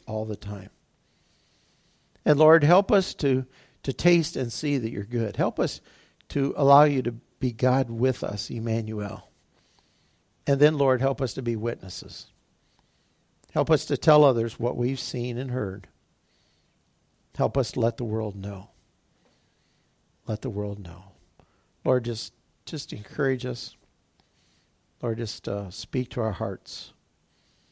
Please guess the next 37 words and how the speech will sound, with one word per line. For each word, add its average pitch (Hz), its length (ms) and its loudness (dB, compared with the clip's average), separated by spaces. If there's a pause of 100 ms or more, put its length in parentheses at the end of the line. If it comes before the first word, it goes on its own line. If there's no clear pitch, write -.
(720)
Lord, 123 140 0
we 113 100 0
thank 135 340 -2
you 110 80 -4
for 104 420 -8 (200)
your 113 120 -4
love 110 240 0
for - 180 -10
each 113 200 -8
of 104 60 -10
us. - 400 -12 (640)
Lord, 147 140 4
I 151 80 8
pray 156 280 6
if 143 100 4
there's 123 200 0
anyone 120 440 -2
here 120 200 -4
this 113 240 -6
morning 113 360 -8
that 113 120 -12
needs 113 260 -8
prayer, 113 460 -6 (1300)
Lord, 120 220 -6
that - 140 -10
you 120 120 -6
would 113 100 -2
encourage 117 480 -4
them. 117 200 -6
If 113 80 -12
they 117 120 -6
want 113 220 -6
someone 123 320 -6
to 123 80 -6
pray 143 240 2
with 139 220 0
them, 123 300 -2